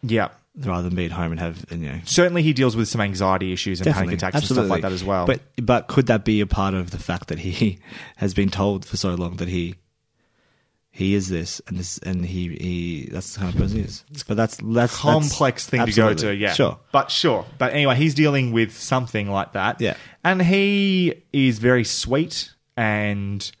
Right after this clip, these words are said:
Speaker 1: funny in his sweet and sort of fragile state.
Speaker 2: Mm-hmm.
Speaker 1: Um,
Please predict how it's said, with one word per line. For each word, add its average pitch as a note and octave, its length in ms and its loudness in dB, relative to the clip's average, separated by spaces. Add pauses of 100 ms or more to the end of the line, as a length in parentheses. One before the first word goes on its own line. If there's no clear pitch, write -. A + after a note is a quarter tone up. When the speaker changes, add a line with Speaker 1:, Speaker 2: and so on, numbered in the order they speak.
(180)
Speaker 1:
funny C3 600 0
in A#2+ 80 -2
his G#2+ 320 -2
sweet A2+ 800 0 (100)
and G2+ 320 -2
sort G2 260 0
of G2 380 -4
fragile G2 800 0 (280)
state. C3 520 -2 (260)
Speaker 2:
Mm-hmm. A2 500 -2
Speaker 1:
Um, G#2+ 720 0